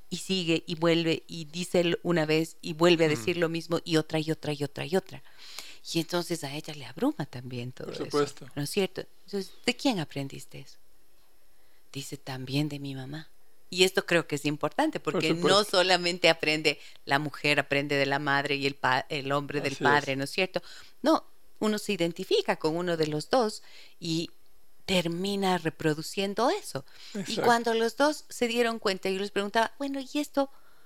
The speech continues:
Speaker 1: qué ha generado para ustedes, ¿no es
Speaker 2: Ujú.
Speaker 1: cierto?, en sus vidas y en esta relación?". Y entonces decían, "No, pues, o sea, es un desgaste terrible".
Speaker 2: Ujú.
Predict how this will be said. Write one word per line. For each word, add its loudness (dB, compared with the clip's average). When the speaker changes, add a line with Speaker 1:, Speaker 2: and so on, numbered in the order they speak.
Speaker 1:
qué 4
ha 4
generado 0
para 0
ustedes, -2
¿no 0
es -2
Speaker 2:
Ujú. -6
Speaker 1:
cierto?, 2
en 2
sus -8
vidas -6
y 4
en 4
esta 2
relación?". -6
Y -12
entonces -14
decían, -6
"No, -6
pues, -14
o -10
sea, -4
es -6
un -4
desgaste -4
terrible". -2
Speaker 2:
Ujú. -12